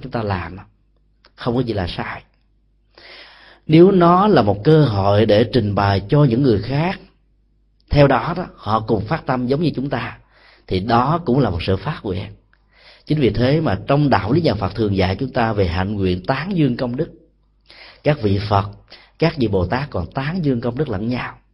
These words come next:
Chẳng hạn như chúng ta đọc một đoạn kinh ở trong A Di Đà Kinh á, khi Như Lai Thế Tôn làm việc khó làm, truyền bá đạo lý pháp môn tịnh độ đơn giản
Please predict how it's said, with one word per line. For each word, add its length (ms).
Chẳng 140
hạn 160
như 140
chúng 100
ta 160
đọc 220
một 140
đoạn 260
kinh 160
ở 80
trong 460
A 220
Di 140
Đà 280
Kinh 160
á, 160
khi 160
Như 120
Lai 160
Thế 140
Tôn 320
làm 240
việc 180
khó 200
làm, 380
truyền 300
bá 420
đạo 240
lý 360
pháp 180
môn 220
tịnh 220
độ 240
đơn 420
giản 460